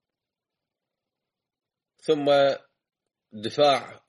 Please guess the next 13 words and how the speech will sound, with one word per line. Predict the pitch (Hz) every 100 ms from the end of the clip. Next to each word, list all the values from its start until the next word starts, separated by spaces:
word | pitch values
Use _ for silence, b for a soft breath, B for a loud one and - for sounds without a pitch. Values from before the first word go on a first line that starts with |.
| 101
المصنف | 104 98 110 107 110 107
عن | - 107 120 131 -
الثمرة، | 95 - 127 120 120 107 110 - _
يعني | 95 90 101
في | 104 101 95 - - _ _ 50 _ _ _ 50 50 52 _
مناقشة | 58 82 95 107 110 - 92 98 -
المصنف | 85 80 - 117 120 120 -
للشيخ | 95 - 117
الأعظم. | 123 90 73 - _ _ _ _ _ _ _ _ _ _ _ _ _ _ _ _ _ _ _ _ _ _ _ -
المطلب | 147 151 - 139
الأول | 131 123 120 117 127 160 _ _ _ _ _ _
في | - 120
صياغة | 113 - 117 127 113